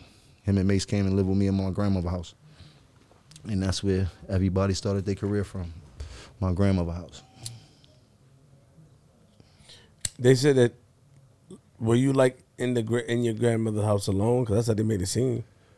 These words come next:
Speaker 2: You hear the stories.
Speaker 1: My grandmother passed away. I was there by myself.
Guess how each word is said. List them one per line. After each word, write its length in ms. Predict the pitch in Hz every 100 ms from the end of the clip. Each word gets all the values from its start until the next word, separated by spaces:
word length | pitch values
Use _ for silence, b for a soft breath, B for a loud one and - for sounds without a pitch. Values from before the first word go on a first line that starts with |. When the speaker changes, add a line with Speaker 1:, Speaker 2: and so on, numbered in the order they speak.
| -
Speaker 2:
You 120 | 98
hear 120 | 107
the 80 | 95
stories. 420 | - 120 127 95
Speaker 1:
My 80 | 104
grandmother 380 | 95 113 110 101
passed 320 | - 113 -
away. 340 | 113 123 95 -
I 60 | 104
was 240 | 104 120
there 160 | 101 107
by 140 | 98
myself. 420 | 95 92 - 90